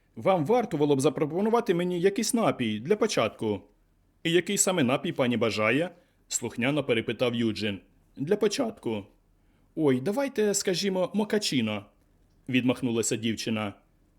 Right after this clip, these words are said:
Почувши тригерну назву, Юджин підозріло зиркнув на відвідувачку. На засланку від пані Марини вона не схожа. Його колишня начальниця точно з такими дружбу не водить. Надто природна,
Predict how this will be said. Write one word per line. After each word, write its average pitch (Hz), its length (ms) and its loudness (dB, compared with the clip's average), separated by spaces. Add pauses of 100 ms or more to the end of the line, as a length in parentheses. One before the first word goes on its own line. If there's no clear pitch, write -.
(520)
Почувши 123 440 0
тригерну 113 480 0
назву, 117 480 0 (120)
Юджин 147 400 0
підозріло 127 540 0
зиркнув 117 420 -2
на 113 120 -2
відвідувачку. 104 800 -4 (560)
На 120 180 -2
засланку 117 540 0
від 117 160 -2
пані 113 220 0
Марини 139 320 2
вона 110 220 0
не 202 100 -2
схожа. 120 560 -2 (540)
Його 120 260 2
колишня 117 380 -2
начальниця 131 540 -2
точно 123 400 0
з - 60 -8
такими 147 420 -2
дружбу 113 380 -2
не 131 140 2
водить. 101 400 -4 (420)
Надто 139 320 -2
природна, 117 640 0